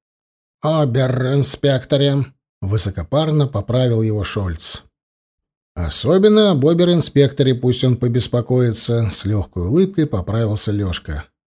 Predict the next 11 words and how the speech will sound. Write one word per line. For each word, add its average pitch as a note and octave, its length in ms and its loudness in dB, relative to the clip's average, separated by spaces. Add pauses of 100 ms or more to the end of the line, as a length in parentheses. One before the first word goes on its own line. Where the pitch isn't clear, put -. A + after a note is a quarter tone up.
(480)
"Господа, G#2+ 500 0
вас A#2 280 -2
сейчас A#2 420 -4
накормят, D#3 580 -2
разместят A2+ 680 -2
и - 20 4
возьмут D#3+ 440 2
всё E3 260 -2
дорожное C#3+ 580 2
на C3+ 120 2
стирку. F#2+ 720 -4